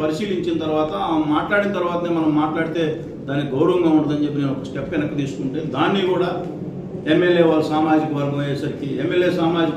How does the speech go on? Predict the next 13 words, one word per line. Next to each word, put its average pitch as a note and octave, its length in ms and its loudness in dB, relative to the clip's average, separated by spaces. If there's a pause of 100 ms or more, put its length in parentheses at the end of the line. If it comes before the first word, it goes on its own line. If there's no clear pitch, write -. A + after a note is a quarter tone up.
వర్గం D#3 240 2
అయితే D#3 180 0 (140)
వాళ్ళని D#3 240 4
త్రీ E3 120 -2
నాట్ D#3 180 0
సెవెన్ D3+ 240 0
కేసు D3+ 220 -2
ఎందుకు - 200 0
కట్టే C#3 180 -6 (100)
పరిస్థితి C#3+ 280 -6
వస్తుంది. D3 240 -8 (320)
ఇవన్నీ F#3 280 0 (120)
కూడా F#3 140 2